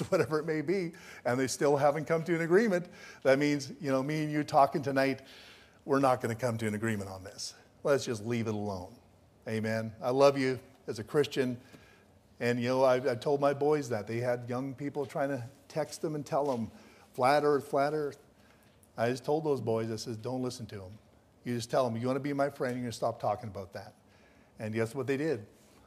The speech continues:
"You wanna be my friend, you gotta stop talking about it." "Oh, okay." <laughs> Don't give ear to it. <laughs> Don't give ear to it. It's a waste of time.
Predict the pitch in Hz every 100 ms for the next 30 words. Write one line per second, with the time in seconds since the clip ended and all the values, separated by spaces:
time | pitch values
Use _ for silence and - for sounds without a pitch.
0 | _ 110 117 117 131 127 127 135 127 117
1 | - 123 135 131 123 110 110 - - -
2 | _ 143 139 147 - 127 117 123 151 262
3 | 269 302 - 262 - - - - 262 -
4 | - - - - - _ - _ _ _
5 | _ - - 156 156 175 196 254 196 139
6 | 87 - - - 101 - 143 127 147 123
7 | 139 202 - 131 95 - - - - -
8 | - - 120 127 143 127 151 147 90